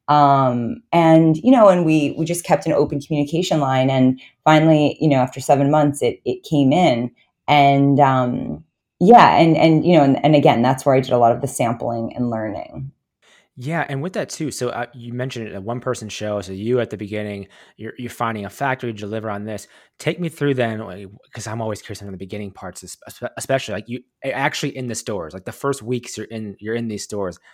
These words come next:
Speaker 2: How does it go? Like, how, how was it then, those first couple weeks?
Speaker 1: Um, so, yeah, so the first couple weeks, again, I mean, so I had to take a bus,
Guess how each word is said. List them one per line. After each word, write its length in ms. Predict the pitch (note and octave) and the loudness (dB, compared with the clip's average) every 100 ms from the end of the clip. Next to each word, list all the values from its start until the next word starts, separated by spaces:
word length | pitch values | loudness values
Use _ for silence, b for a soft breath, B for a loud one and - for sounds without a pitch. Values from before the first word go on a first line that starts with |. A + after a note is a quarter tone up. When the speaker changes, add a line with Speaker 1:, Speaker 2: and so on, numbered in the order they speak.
| _ | _
Speaker 2:
How 160 | - C3 | -2 -2
does 160 | C#3 | -2
it 80 | A#2 | -6
go? 280 | A2 C3+ G#2 | -2 0 0
Like, 180 | D#2 - | -4 -10
how, 160 | G#2 | -10
how 160 | - B2 | -6 -6
was 240 | G2 C3 | -4 -6
it 140 | B2+ - | -6 -10
then, 160 | F#2 | -12
those 160 | F2 - | -12 -14
first 180 | G2 F2+ | -16 -14
couple 240 | G2 F2+ | -14 -10
weeks? 240 | G2 F#2+ _ _ _ _ _ _ _ - | -8 -10 _ _ _ _ _ _ _ 6
Speaker 1:
Um, 380 | F#3+ F#3 F#3 F3+ - - | 8 10 8 4 -2 -8
so, 840 | - A3+ G#3 G#3 G#3 G3+ F#3+ - - | 6 10 12 12 10 8 4 -4 -4
yeah, 240 | G3+ G#3 | 6 8
so 140 | F#3+ F#3+ | 8 4
the 100 | F#3 | -2
first 220 | A#3+ B3 | -2 2
couple 180 | D4 B3+ | 4 4
weeks, 240 | F#3+ F#3 | 2 0
again, 260 | - D#3 D3+ | 2 4 6
I 60 | |
mean, 200 | E3 D3+ | 4 0
so 120 | - F3+ | 2 2
I 40 | |
had 120 | G#3+ | 2
to 80 | G3+ | 0
take 200 | G3 D3+ | 0 2
a 60 | C#3 | 2
bus, 520 | - C#3+ - - | 6 6 6 0